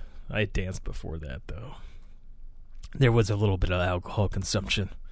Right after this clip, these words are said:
<sighs> Didn't main vein it again, though. So,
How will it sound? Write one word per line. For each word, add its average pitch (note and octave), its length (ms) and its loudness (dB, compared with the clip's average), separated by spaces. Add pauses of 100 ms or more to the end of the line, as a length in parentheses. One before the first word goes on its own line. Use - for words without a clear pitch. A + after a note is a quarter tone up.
(1300)
<sighs> - 480 -6
Didn't E3+ 300 8
main D#3 240 8
vein A2 220 4
it F#2 120 -2
again, F#2 260 -2
though. D#2+ 180 -8 (680)
So, F#2 320 -6